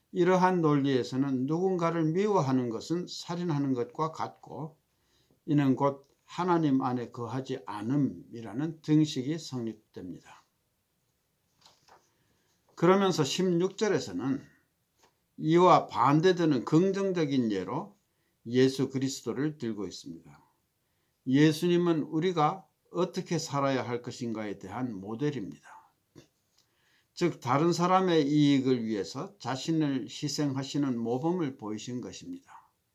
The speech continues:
이 말씀대로 실천한다면 우리도 형제들을 위하여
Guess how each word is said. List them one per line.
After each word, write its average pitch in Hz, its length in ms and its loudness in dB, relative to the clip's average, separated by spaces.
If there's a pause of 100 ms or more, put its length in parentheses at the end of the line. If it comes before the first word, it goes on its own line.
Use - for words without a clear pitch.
(720)
이 196 260 2
말씀대로 147 680 0
실천한다면 117 1040 -8
우리도 151 640 -2 (460)
형제들을 139 920 0 (800)
위하여 113 580 -4